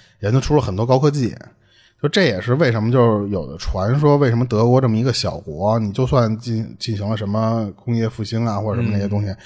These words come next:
Speaker 1: 你也不，不可能拥-，拥有那么大的实力来跟这个全世界的人抵抗，那个时候相当于就是想打全世界了嘛。
Speaker 2: 嗯。
Speaker 1: 然后有一种理论就是说当，当时他是收集了这些有一千四百多人，这些人就相-，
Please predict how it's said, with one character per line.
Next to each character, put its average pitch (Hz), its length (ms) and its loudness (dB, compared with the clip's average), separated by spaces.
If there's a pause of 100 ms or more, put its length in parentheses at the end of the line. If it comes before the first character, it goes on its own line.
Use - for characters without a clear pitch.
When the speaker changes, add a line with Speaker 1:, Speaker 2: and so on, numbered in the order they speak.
(340)
Speaker 1:
你 143 140 2
也 160 100 4
不， 143 240 0
不 - 160 2
可 127 100 4
能 123 140 4
拥-， 110 180 2
拥 165 160 4
有 147 60 2
那 175 160 4
么 123 160 0
大 123 180 0
的 98 260 0
实 - 240 -6
力 120 220 2
来 95 380 -2
跟 139 200 0
这 127 120 0
个 104 80 -2
全 113 180 -2
世 170 80 2
界 214 160 4
的 110 100 0
人 92 160 -2
抵 87 120 -8
抗， 95 340 -6
那 139 160 2
个 113 60 0
时 120 120 -4
候 135 120 6
相 156 120 2
当 165 140 2
于 - 20 2
就 170 120 0
是 123 60 0
想 117 200 -4
打 - 160 -12
全 110 180 -4
世 143 80 0
界 202 140 4
了 135 140 2
嘛。 80 260 -8
Speaker 2:
嗯。 117 300 -4 (1300)
Speaker 1:
然 107 120 0
后 143 120 4
有 120 180 0
一 110 60 -2
种 120 260 2
理 98 120 -2
论 117 200 2
就 123 80 2
是 107 80 0
说 120 100 0
当， 123 300 2
当 127 140 0
时 127 80 0
他 135 120 2
是 117 80 2
收 131 220 0
集 113 100 -2
了 123 120 0
这 104 160 0
些 113 440 -2 (180)
有 98 140 -4
一 101 60 -4
千 131 180 -2
四 127 120 -4
百 107 120 2
多 104 160 -2
人， 95 220 -4 (100)
这 135 140 0
些 113 100 0
人 98 240 -4
就 107 160 -6
相-， 175 240 0